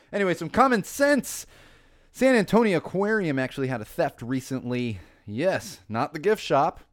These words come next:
No, no, no. Ark-, no, it's not. There's another one. Arkham's from Batman, Chris, but there's another one. Ugh, I swear. Don't look it up. It's not that imp-, I'll look it, it's, yeah, it's not that important.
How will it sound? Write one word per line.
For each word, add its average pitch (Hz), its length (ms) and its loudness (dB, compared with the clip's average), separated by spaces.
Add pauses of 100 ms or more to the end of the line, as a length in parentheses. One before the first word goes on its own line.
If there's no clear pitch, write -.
(680)
No, 139 160 -4
no, 156 160 -4
no. 165 280 -4
Ark-, 135 400 2
no, 214 320 2
it's 185 120 -2
not. 202 200 -4
There's 175 160 -4
another 202 340 0
one. 117 320 -4 (340)
Arkham's 185 360 0
from 156 160 -2
Batman, 117 560 2
Chris, 113 200 -4
but 120 160 -8
there's 117 180 -2
another 135 380 0
one. 107 320 -2 (540)
Ugh, 143 240 2 (160)
I 95 80 -10
swear. 127 540 0
Don't 160 180 -2
look 135 160 -2
it 104 60 0
up. 95 120 -4
It's 104 120 -10
not 113 160 -4
that 104 100 -2
imp-, 92 160 -6
I'll 123 180 4
look 104 200 -4
it, 85 100 -6
it's, - 220 -8
yeah, 113 180 -2
it's - 160 -4
not 107 140 -4
that 92 100 -4
important. 82 400 -10